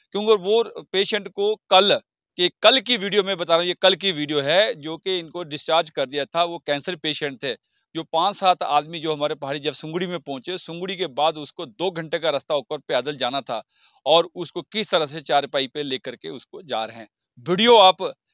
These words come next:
साथ साथ वीडियो देख रहे हैं मेरे साथ, देखिएगा। उसको देख करके वीडियो को हम लोग ता-, लगता है कि ये सबका साथ, सबका ब-, विकास का बेड़ा गर्क। ये हम कह रहे हैं शरेआम, ये दिख-, देख रहे हैं, कह रहे हैं, हम शरेआम नहीं कह रहे हैं,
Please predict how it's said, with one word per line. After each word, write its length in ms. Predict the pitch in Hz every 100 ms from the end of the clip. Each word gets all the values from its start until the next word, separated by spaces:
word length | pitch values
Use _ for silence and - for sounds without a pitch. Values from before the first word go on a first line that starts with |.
| -
साथ 260 | - 214
साथ 200 | 233 240
वीडियो 280 | 196 190 190
देख 220 | 151 151
रहे 80 | 139
हैं 80 | 135
मेरे 160 | 127 113
साथ, 140 | 113
देखिएगा। 500 | 117 175 196 214 214
उसको 220 | 202 196
देख 220 | 135 180
करके 220 | 180 180 180
वीडियो 300 | 147 165 180
को 120 | 160
हम 160 | 156
लोग 180 | 156 139
ता-, 140 | 160 143
लगता 300 | 135 - 135
है 120 | 147
कि 240 | 160 175 165 _ _ _
ये 180 | 156 170 -
सबका 440 | - 214 - 226
साथ, 300 | 196 151 170
सबका 420 | 160 196 - 196
ब-, 140 | 180 143
विकास 580 | 143 123 127 147 156 -
का 160 | 156
बेड़ा 420 | 117 113 135 139
गर्क। 300 | 110 98 - _ _ _ _ 143
ये 200 | 139 226
हम 220 | 196 214
कह 280 | - 190 208
रहे 120 | 208
हैं 80 | 208
शरेआम, 480 | 190 180 185 170
ये 180 | 151 160
दिख-, 260 | 143 147 156
देख 240 | 139 139
रहे 80 | 185
हैं, 80 | 165
कह 160 | 156 147
रहे 120 | 151
हैं, 80 | 139
हम 240 | 117 135
शरेआम 380 | 127 156 185 180
नहीं 100 | 180
कह 180 | 165 151
रहे 160 | 160
हैं, 140 | 208